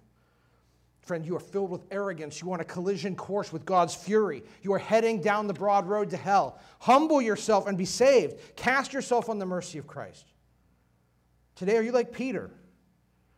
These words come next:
Saved, but forgetful that you need a Savior. Saying, "Everybody needs to measure up to whatever my standard is." Friend, wherever we are today, let us return to Jesus. Let us see that pursuing him is worth everything,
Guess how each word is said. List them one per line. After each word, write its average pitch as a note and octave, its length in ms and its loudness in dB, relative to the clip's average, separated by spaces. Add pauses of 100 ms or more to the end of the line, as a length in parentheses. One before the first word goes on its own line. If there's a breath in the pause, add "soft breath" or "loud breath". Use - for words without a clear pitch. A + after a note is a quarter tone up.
(100)
Saved, G#3+ 600 4
but F3+ 240 -2
forgetful G3 560 -2
that F3+ 180 -6
you F3+ 80 -8
need F3+ 140 -4
a F3+ 60 -2
Savior. F3+ 560 -6 (240 loud breath)
Saying, A3+ 340 -2
"Everybody A3+ 460 2
needs A3 180 -4
to A3+ 120 -6
measure G3+ 380 0
up G#3+ 180 -2
to F#3+ 80 -4
whatever G3 340 6
my F#3+ 160 2
standard G3 560 -2
is." A#2+ 340 -8 (1200)
Friend, G#3+ 260 -2
wherever B3 500 0
we A#3+ 160 -6
are A3 260 2
today, G3+ 360 -2
let G#3 180 4
us A#3+ 240 2
return G#3+ 580 0
to G#3 100 -6
Jesus. D3 760 -8 (680 soft breath)
Let G#3 160 0
us A3 140 0
see A#3+ 140 -6
that B3 160 -6
pursuing A#3+ 560 -4
him A#3 180 0
is F3 100 -4
worth F#3+ 220 -2 (100)
everything, F3 640 -2